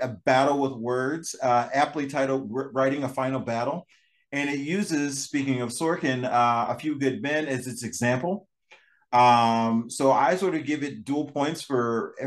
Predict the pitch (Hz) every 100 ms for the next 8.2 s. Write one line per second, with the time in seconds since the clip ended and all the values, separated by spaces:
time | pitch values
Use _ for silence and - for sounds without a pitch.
0 | 135 127 123 135 135 135 139 135 120 113
1 | 110 123 117 135 127 120 117 123 117 113
2 | 127 120 120 117 117 113 - 135 135 127
3 | 123 117 123 120 117 113 113 - - _
4 | - 113 113 113 113 113 127 117 113 107
5 | 120 120 - - 143 139 127 120 131 120
6 | 113 - 139 131 131 120 113 - 117 110
7 | 110 127 123 120 117 110 131 117 117 135
8 | 117 107